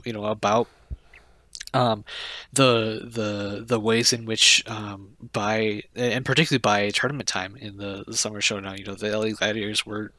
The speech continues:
you know, once again a formidable team, um, in the, excuse me, the Junker Queen setup. Um, uh, y-, you know, despite, uh, taking some time to warm up into it and all those, all these kinds of things.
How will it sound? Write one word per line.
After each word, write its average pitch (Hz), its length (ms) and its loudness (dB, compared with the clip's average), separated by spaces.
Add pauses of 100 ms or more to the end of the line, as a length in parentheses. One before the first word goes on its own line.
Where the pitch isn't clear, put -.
(180)
you 117 260 -6
know, 98 160 -6
once 113 220 2
again 117 260 0
a 95 60 -4
formidable 107 500 -6
team, 127 300 -4 (720)
um, 107 540 -6
in 147 240 0
the, 120 260 2 (1300)
excuse - 300 0
me, 117 80 -2
the 101 120 -8
Junker 120 260 -6
Queen 107 240 -8
setup. 107 360 2 (200)
Um, 104 420 -4 (540)
uh, 101 240 -8 (120)
y-, 139 100 -4
you 123 280 -6
know, 117 80 -4
despite, 170 480 4 (300)
uh, 120 160 -4
taking 139 260 2
some 127 160 -2
time 104 240 -4
to 107 100 -4
warm 104 240 -8
up 98 160 -10
into 117 240 -6
it 104 80 -8
and 101 140 -8
all 92 80 -6
those, - 240 -10 (100)
all 123 120 -2
these 110 180 -4
kinds 98 220 -6
of 98 80 -14
things. 92 260 -8